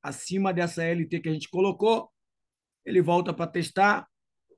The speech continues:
Vai te dar outro ponto de compra, stop curto e, ó, ou show,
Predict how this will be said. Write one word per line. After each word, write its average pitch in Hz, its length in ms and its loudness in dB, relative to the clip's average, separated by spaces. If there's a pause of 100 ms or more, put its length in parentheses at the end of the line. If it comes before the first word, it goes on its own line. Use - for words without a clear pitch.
(4000)
Vai 139 140 -10
te - 140 -12
dar 156 100 0
outro 185 320 4
ponto 165 260 -4
de 147 140 -8
compra, 202 460 0
stop 160 400 -4 (100)
curto 202 400 0
e, 190 40 4
ó, 156 300 2 (1300)
ou 196 420 4 (1400)
show, - 580 2